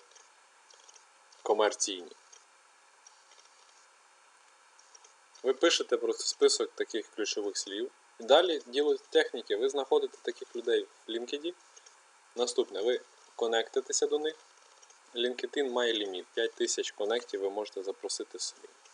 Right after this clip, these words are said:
Можна зробити це за день, за два, за три. Е, реально, ск-, як це по часу? Щоб запросити тисячу, це потрібно витратити приблизно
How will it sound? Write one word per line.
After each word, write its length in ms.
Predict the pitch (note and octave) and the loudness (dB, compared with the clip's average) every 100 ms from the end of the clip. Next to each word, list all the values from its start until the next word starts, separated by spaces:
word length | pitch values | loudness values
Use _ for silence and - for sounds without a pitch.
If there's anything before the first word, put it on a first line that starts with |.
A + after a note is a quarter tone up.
| - - - - - - - - - - - - - - - D2+ G#2 | -20 -20 -20 -20 -20 -20 -20 -20 -20 -20 -20 -20 -20 -20 -20 -18 -12
Можна 320 | A2 C3 C3 | 2 2 2
зробити 400 | A2+ A#2 B2 A#2+ | -2 0 0 0
це 160 | A2+ A2 | -4 -4
за 120 | G#2+ | -4
день, 400 | A#2 D3+ D3 A2+ | 2 2 2 -2
за 100 | G#2+ | -6
два, 280 | G#2 A#2 A#2+ | 2 6 6
за 120 | A2 | 4
три. 380 | - G2 F#2+ F2 - - _ - - - - - - - - - | -4 -4 -4 -4 -12 -20 _ -20 -20 -20 -20 -20 -20 -20 -16 -4
Е, 260 | D2 D#2+ E2+ | 0 0 2
реально, 320 | G#2+ C3+ B2+ F#2+ - - | 4 4 2 -2 -8 -10
ск-, 200 | - A#2+ | -10 -4
як 400 | A#2 A2+ B2 - | 0 4 4 2
це 100 | A#2 | -2
по 140 | A2+ | -2
часу? 360 | - F#2+ - - | 0 0 0 -4
Щоб 260 | F2+ A#2+ | -4 -4
запросити 500 | - B2 - - - - | -4 -6 -4 -6 -8 -8
тисячу, 380 | C#3+ D3 - G#2+ | -4 -4 -4 -6
це 140 | - | -8
потрібно 520 | G2+ G#2 A#2 - G#2+ G#2 - | -6 -6 -6 -6 -6 -6 -8
витратити 360 | A#2+ G#2+ - - - | -4 -4 -4 -14 -14
приблизно 480 | G2+ G#2 G2+ G2 | -4 -4 -4 -8